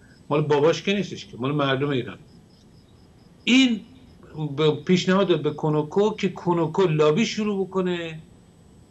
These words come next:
که تحریما رو برداره آمریکا. چون تحریم بود دیگه، اون موقع هنوز بعد از گروگانگیری و بعد خیلی مسائل، یه سری تحریما علیه جمهوری اسلامی بود و کمپانی آمریکایی نمی‌تونستن برن ایران.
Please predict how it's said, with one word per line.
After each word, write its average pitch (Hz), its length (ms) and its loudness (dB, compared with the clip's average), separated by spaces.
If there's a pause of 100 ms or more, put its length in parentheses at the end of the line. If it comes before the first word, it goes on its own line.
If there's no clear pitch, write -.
که 175 100 -2
تحریما 165 500 0
رو 190 80 2
برداره 127 400 -2
آمریکا. - 440 -18 (600)
چون 151 140 -8
تحریم 156 440 0
بود 147 160 -4
دیگه، 120 200 -6
اون 127 160 -8
موقع 127 340 -6
هنوز 156 280 -2 (260)
بعد 143 200 2
از 135 140 2
گروگانگیری 127 640 2
و 135 60 4
بعد 135 200 0
خیلی 131 240 -4
مسائل، 131 300 0
یه 190 80 4
سری 185 160 4
تحریما 147 480 0
علیه 127 340 0 (320)
جمهوری 131 300 4
اسلامی 139 280 0
بود 175 200 2
و 156 80 2
کمپانی 127 380 -2
آمریکایی 127 400 0
نمی‌تونستن 135 340 2
برن 104 240 -6
ایران. 101 240 -6